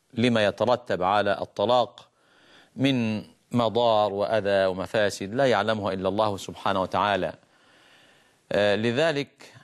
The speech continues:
آه، هو حريص لعنه الله على إيغار الصدور والتحريش بين الزوجين حتى يقع ما يحب من الطلاق. فتكلمنا عن الحقوق الزوجية،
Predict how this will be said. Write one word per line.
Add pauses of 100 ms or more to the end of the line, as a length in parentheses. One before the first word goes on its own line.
(280)
آه،
هو
حريص
لعنه
الله
على (520)
إيغار
الصدور (160)
والتحريش
بين
الزوجين (500)
حتى
يقع (120)
ما
يحب (420)
من
الطلاق. (680)
فتكلمنا
عن
الحقوق
الزوجية،